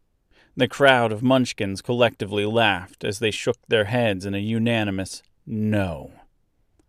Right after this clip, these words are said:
Mister Scarecrow ran through the field toward the growing crowd of onlookers. About halfway there, he came to the realization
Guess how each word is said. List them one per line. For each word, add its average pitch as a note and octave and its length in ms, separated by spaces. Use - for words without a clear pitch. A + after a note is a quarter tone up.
Mister C3 360
Scarecrow A#2 560
ran A2 380
through A#2 160
the G#2 80
field G#2 500
toward A#2+ 320
the A2+ 80
growing A#2 380
crowd A2+ 340
of G2+ 100
onlookers. A2+ 760
About D3+ 280
halfway C#3+ 440
there, C3+ 340
he C3 80
came C3+ 300
to B2 80
the B2 100
realization A#2+ 840